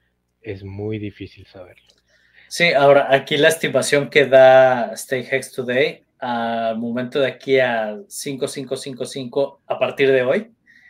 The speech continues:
Speaker 2: es de que catorce punto cuatro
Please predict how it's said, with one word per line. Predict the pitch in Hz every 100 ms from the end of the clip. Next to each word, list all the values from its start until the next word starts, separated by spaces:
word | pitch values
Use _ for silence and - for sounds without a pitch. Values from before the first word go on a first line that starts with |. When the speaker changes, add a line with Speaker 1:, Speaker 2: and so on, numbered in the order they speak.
| _ _ _
Speaker 2:
es | 131 131 127 - - -
de | 131 127 120
que | 127 117 - _
catorce | - 123 - 147 143 151
punto | - 139 139 139
cuatro | 127 123 123